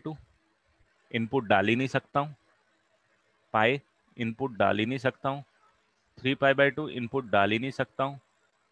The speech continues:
minus pi by टू इनपुट डाल ही नहीं सकता हूँ, ज़ीरो इनपुट डाल ही नहीं सकता हूँ,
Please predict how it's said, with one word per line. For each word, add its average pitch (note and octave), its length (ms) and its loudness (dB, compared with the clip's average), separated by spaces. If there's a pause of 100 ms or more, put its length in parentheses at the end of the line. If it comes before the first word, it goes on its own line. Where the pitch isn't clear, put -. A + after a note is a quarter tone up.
(460)
minus A#2+ 440 2
pi C#3+ 120 4
by C#3+ 240 2
टू D3 80 -6
इनपुट B2+ 300 -6
डाल G2+ 220 2
ही A2 80 0
नहीं B2+ 120 -4
सकता C3 320 -6
हूँ, C#3+ 160 -8 (540)
ज़ीरो A#2 480 -2
इनपुट C#3+ 320 -4
डाल G#2+ 240 4
ही A#2+ 60 2
नहीं C3+ 120 -4
सकता C#3 320 -4
हूँ, D3 100 -8